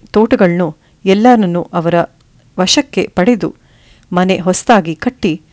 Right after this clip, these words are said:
ಅವರಮ್ಮನ್ನ ಚೆನ್ನಾಗಿ ನೋಡ್ಕೊಳ್ತಾನೆ. ಬೇರೆ ಎಲ್ಲೂ ಕೆಲ್ಸ ಹುಡುಕದೆ ಅಲ್ಲೇ ಸ್ಕೂಲಿನಲ್ಲಿ ಅಧ್ಯಾಪನ-, ಅಧ್ಯಾಪಕನಾಗಿ ಹಾಗೂ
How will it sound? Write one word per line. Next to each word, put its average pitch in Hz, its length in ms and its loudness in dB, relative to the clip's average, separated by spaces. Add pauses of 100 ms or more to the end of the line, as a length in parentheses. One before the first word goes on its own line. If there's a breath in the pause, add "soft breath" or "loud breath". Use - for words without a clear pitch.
(340 soft breath)
ಅವರಮ್ಮನ್ನ 185 580 2 (300)
ಚೆನ್ನಾಗಿ 180 420 -2
ನೋಡ್ಕೊಳ್ತಾನೆ. 160 640 -6 (1300 soft breath)
ಬೇರೆ 185 320 2
ಎಲ್ಲೂ 254 300 2
ಕೆಲ್ಸ 185 320 -2
ಹುಡುಕದೆ 185 600 -4 (340 soft breath)
ಅಲ್ಲೇ 233 360 2
ಸ್ಕೂಲಿನಲ್ಲಿ 196 760 -2
ಅಧ್ಯಾಪನ-, 175 540 -2 (220)
ಅಧ್ಯಾಪಕನಾಗಿ 175 840 -2 (140)
ಹಾಗೂ 180 400 -4